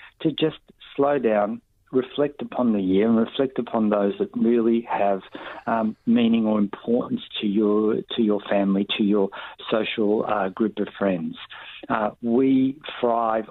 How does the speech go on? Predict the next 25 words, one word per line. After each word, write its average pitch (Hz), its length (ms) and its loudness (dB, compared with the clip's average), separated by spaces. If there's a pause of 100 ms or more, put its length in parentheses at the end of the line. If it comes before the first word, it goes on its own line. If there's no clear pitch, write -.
on 123 260 0
that 104 220 0
interaction 101 680 -4
with 92 100 -8 (140)
others 104 400 0
and 110 240 -2
taking 139 340 2
the 113 140 4
opportunity 104 500 -2
to 101 140 0
reflect 101 440 -2
on 110 140 4
what 101 160 0
we've 95 180 -4
achieved 120 460 0
and 107 180 4
what 98 220 -2 (300)
the, 101 360 0
the, 127 280 -2
what 117 320 -2
those 117 280 0
relationships 107 720 -2
mean 131 260 2
to - 140 -6
us, 101 320 -4